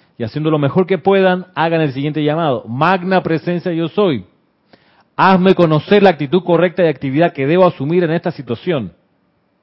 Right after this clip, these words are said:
Muéstrame a través de la visión interna todos los detalles que deben ejecutarse". Y dice, "Manténganse en este llamado hasta que escuchen la respuesta,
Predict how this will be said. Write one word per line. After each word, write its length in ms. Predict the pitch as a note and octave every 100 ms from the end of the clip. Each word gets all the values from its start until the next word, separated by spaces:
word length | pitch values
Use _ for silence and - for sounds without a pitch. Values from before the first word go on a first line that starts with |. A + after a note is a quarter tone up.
| _ _ _ _ _ _ _
Muéstrame 560 | A#2+ F3 G#3+ - F3+ F#3
a 60 | F3
través 420 | D#3 D#3 E3+ E3+
de 80 | E3
la 80 | D3+
visión 280 | C#3+ E3+
interna 500 | D#3 C3+ F#3 F3 E3
todos 260 | F#3+ F#3+ F#3+
los 120 | D#3+
detalles 340 | B2+ D#3 E3+ -
que 140 | B2+
deben 280 | C3 D#3+ D#3
ejecutarse". 800 | C3+ A2+ A#2 A2 G2+ - - _ _ _ _ _ _ _ -
Y 60 |
dice, 340 | B2+ A#2+ F#2+ E2 _ _ _ _ _ _ _ _ _ _ _ _ - -
"Manténganse 640 | A2+ D3 C#3+ F#3+ F#3 E3+ F3+
en 60 |
este 180 | F3+ F3+
llamado 540 | F3+ E3+ F3 G3 F#3+ -
hasta 420 | C#3+ D#3 - D#3
que 120 | D3
escuchen 640 | D3 D3+ D3+ - D#3 E3+ - _ _ _ -
la 160 | B2+ B2
respuesta, 680 | A#2 - C#3+ G#2+ F2+ D#2+